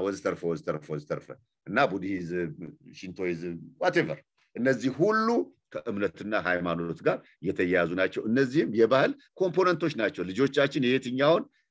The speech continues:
ባህል እሴት ነው ወስደው የራሳቸው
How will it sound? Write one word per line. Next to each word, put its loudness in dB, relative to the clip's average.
ባህል 4
እሴት 2
ነው 0
ወስደው 4
የራሳቸው 0